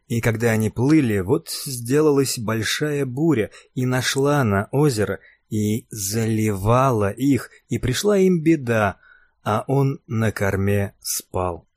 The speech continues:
И подошли ученики его, и разбудили его, и сказали: "Наставник, наставник, пропадаем!" Он же, проснувшись, сказал им: "Отчего вы робеете, маловерные?"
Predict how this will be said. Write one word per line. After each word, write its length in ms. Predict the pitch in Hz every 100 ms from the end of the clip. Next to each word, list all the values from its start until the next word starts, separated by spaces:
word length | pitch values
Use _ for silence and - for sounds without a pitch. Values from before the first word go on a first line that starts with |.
| _ _ _
И 80 | -
подошли 500 | 117 117 113 127 127
ученики 540 | 127 - 120 120 -
его, 380 | 131 123 117 123
и 200 | 135 113
разбудили 840 | 113 113 101 98 107 104 123 151 127
его, 440 | 104 101 92 95 - _
и 120 | 95
сказали: 600 | 85 - 92 113 131 98 - _ _
"Наставник, 760 | 92 92 - 156 151 107 - 98
наставник, 880 | 110 104 - 175 185 165 131 104 -
пропадаем!" 1120 | 104 127 143 135 135 127 170 185 165 139 - _ _ _ _ _ _ _ _ _ _ _
Он 260 | 151 180 156
же, 220 | 104 101
проснувшись, 1040 | - 107 120 - 143 127 - - - - _
сказал 600 | - 117 117 127 139 98
им: 140 | 87 _ _ _ _ _ _ _ _ _
"Отчего 800 | - - _ - - 90 82 135
вы 160 | 156 160
робеете, 720 | 160 135 156 160 113 - 98
маловерные?" 1000 | 92 92 87 82 104 135 123 95 90